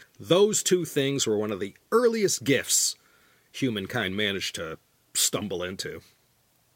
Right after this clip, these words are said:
Being an organic material and all, silk doesn't have the staying power that stone and metal do, so it's hard to find silk relics in the kind of volume of those two materials. But under the right conditions,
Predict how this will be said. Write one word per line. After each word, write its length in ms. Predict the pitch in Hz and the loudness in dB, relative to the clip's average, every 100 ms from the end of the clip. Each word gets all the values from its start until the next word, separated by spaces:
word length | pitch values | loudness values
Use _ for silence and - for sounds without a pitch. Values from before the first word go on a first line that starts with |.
| _ _ _ _ 127 | _ _ _ _ 0
Being 260 | 151 131 | 2 2
an 80 | 104 | 0
organic 480 | 98 104 110 92 - | -2 2 0 0 -6
material 560 | 101 135 117 101 90 | -2 2 2 2 -2
and 100 | 87 | -4
all, 320 | 87 85 82 78 - | -6 -6 -10 -12 -12
silk 360 | - - 107 - | -6 -2 -4 -4
doesn't 240 | 98 95 | -4 -4
have 120 | 87 | -6
the 80 | - | 0
staying 720 | - - - 147 139 120 104 | 2 2 2 0 0 -2 -6
power 420 | - 95 82 80 85 | -8 -8 -6 -6 -6
that 180 | 82 | -2
stone 580 | - - 139 123 117 110 | 0 0 0 -2 0 -2
and 140 | 95 113 | -2 0
metal 320 | 120 113 95 | 2 2 -2
do, 240 | 95 82 | -4 -4
so 180 | - 95 | -4 -4
it's 120 | - | -6
hard 180 | 60 69 | -6 -6
to 40 | |
find 280 | - 110 90 | -6 -4 0
silk 340 | - - 101 - | 0 2 -2 -4
relics 540 | 92 98 92 82 - | -8 -6 -4 -4 -4
in 60 | - | -4
the 80 | - | -6
kind 240 | - 98 | -8 -8
of 100 | 82 | -8
volume 680 | - 98 101 98 82 80 82 _ _ _ _ _ _ - | -4 -2 0 -2 -6 -10 -16 _ _ _ _ _ _ -14
of 140 | 90 | -4
those 240 | 101 101 - | 0 0 -2
two 140 | 92 | -4
materials. 720 | 78 - 87 87 87 - - - - - | -6 -8 -6 -6 -8 -6 -6 -8 -20 0
But 120 | 160 | 2
under 180 | 247 294 | 2 2
the 80 | 254 | 2
right 220 | 226 214 | 2 2
conditions, 960 | 220 214 170 151 - 135 127 151 170 | 0 4 4 4 2 0 0 0 0